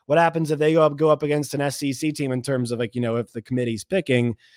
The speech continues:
if the committee's picking Clemson versus a three-loss L S U, right? Do we get the hook? Uh, you know, because they feel like L S U is, you know, they're getting the S E C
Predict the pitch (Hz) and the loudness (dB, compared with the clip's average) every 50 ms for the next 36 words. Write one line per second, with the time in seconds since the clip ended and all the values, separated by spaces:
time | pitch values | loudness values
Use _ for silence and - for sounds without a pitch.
0 | _ _ _ - 147 139 156 143 - 160 160 156 160 156 139 - - 151 - 151 | _ _ _ -6 -4 -4 -4 -4 -2 0 2 2 2 0 0 -2 -6 -6 -4 -2
1 | 147 143 139 139 127 - 160 156 160 143 - 160 151 147 147 143 143 147 143 - | -2 -2 -2 -4 0 0 2 2 2 0 2 0 2 2 2 2 2 2 0 0
2 | - 147 147 135 139 139 135 123 _ - 123 135 143 151 143 135 135 135 135 131 | 0 -2 0 2 2 0 0 -2 _ -6 -4 -2 -2 0 2 4 4 6 6 4
3 | 135 127 - - - - _ _ _ _ _ _ _ _ _ _ - 131 135 143 | 2 0 -2 -6 -8 -10 _ _ _ _ _ _ _ _ _ _ 0 4 6 6
4 | 147 143 147 139 - - - 143 151 147 127 110 104 117 123 135 139 120 - 120 | 8 8 6 6 2 0 4 4 6 6 4 2 2 2 2 2 2 0 -4 -6
5 | 120 113 123 139 139 151 147 135 - - 127 104 - - 165 147 - - _ - | -4 -2 -2 -2 2 4 2 2 2 -2 -6 -6 -2 0 0 -2 -2 -4 _ -20
6 | _ _ _ _ _ _ _ _ _ _ 131 131 131 131 131 131 127 127 131 131 | _ _ _ _ _ _ _ _ _ _ -2 2 2 4 4 4 4 4 2 2
7 | 139 135 131 131 131 131 143 139 123 131 127 110 123 131 127 127 127 123 120 127 | 0 0 -2 -2 -2 -2 -4 -2 -2 -2 -4 -2 -2 -2 0 0 0 0 0 0
8 | 131 131 123 - - 131 131 135 131 135 127 117 - - 147 131 131 131 131 127 | 0 -2 -2 -4 -4 -2 -2 0 0 -2 -2 -4 -8 -6 -6 -4 -4 -4 -4 -4
9 | 123 120 123 131 135 127 123 139 135 131 131 135 131 131 120 - 135 131 120 - | -6 -10 -8 -6 -6 -4 -2 -2 -2 0 0 2 0 0 0 -2 -2 -2 -2 -2
10 | 139 139 131 131 127 127 120 | 0 0 2 2 2 0 -2